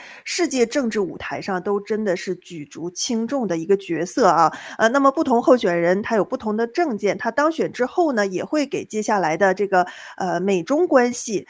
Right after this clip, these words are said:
美台关系、整个台海局势哈，都会带来巨大的一个影响啊。呃，所以这个结果真的值得我们每一个人来关注。哎，首先呢，我觉得还是要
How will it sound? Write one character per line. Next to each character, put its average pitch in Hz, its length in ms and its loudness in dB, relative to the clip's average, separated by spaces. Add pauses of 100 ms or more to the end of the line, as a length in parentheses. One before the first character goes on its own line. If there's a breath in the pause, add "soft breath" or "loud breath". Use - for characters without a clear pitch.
(100)
美 196 300 0
台 196 320 -2
关 220 280 0
系、 214 200 -8
整 - 160 -4
个 294 180 0
台 196 220 0
海 196 180 -4
局 151 180 -12
势 190 200 -2
哈， 175 160 2
都 214 180 -2
会 233 100 2
带 196 200 4
来 170 160 2
巨 214 180 -10
大 190 180 2
的 165 160 -2
一 170 180 -6
个 185 260 2
影 175 320 -6
响 - 280 0
啊。 175 220 4 (240 loud breath)
呃， 214 160 4
所 285 140 0
以 269 100 4
这 285 160 -2
个 226 140 6
结 202 180 2
果 208 160 0
真 214 180 0
的 208 140 2
值 180 220 -8
得 196 160 2
我 170 100 -2
们 180 160 -4
每 170 140 -6
一 165 80 -6
个 190 100 -2
人 175 140 -4
来 175 160 -4
关 226 200 -6
注。 254 240 -6 (340 loud breath)
哎， 226 140 2
首 226 200 2
先 359 180 2
呢， 381 160 4
我 214 100 4
觉 214 160 2
得 262 80 4
还 202 160 -2
是 262 220 -2
要 233 400 2